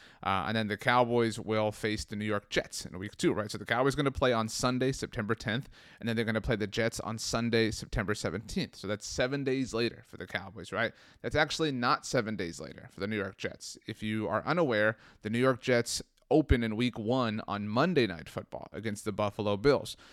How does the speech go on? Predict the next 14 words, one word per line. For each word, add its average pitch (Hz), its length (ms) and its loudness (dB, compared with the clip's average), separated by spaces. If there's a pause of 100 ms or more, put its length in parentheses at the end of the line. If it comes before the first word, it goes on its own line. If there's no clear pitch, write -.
So - 140 -2
if 117 80 0
we're 123 80 4
talking 147 400 0
advantages 123 760 2
and 104 180 -10
disadvantages, 107 880 0 (280)
the 107 100 -2
Cowboys 139 580 2
technically 143 640 2
have 113 380 0
a 110 140 -2
one-day 117 680 0
advantage 104 760 -2